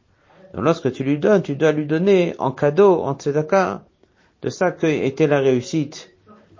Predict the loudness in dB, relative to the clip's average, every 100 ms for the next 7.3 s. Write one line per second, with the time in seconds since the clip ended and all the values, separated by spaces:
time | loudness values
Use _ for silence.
0 | -2 -2 -2 -4 -2 0 0 2 2 0
1 | -4 -16 _ _ _ -6 -4 -2 -4 0
2 | 2 2 0 0 2 0 -2 -12 -4 -4
3 | 0 -2 0 -4 -4 -6 -6 -8 -12 _
4 | _ _ _ _ _ _ _ -8 -2 2
5 | 0 0 0 2 0 -2 -12 -20 _ _
6 | _ _ _ _ _ -20 -10 -10 0 2
7 | 2 0 -4